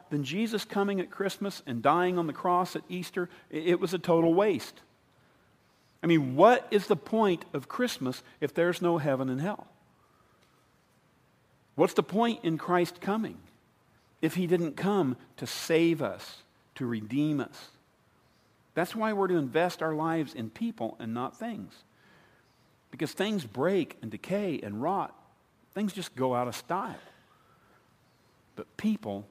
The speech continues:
last forever. And so this Christmas, don't let things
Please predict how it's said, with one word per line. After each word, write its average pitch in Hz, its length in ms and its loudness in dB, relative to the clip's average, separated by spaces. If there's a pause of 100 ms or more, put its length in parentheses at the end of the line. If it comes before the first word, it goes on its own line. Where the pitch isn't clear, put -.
(100)
last 104 460 -6 (120)
forever. - 380 -10 (1400)
And 120 80 -10
so 139 160 -2
this 180 240 -2
Christmas, 208 480 -4 (260)
don't 156 400 0
let 165 300 -2
things 131 680 -4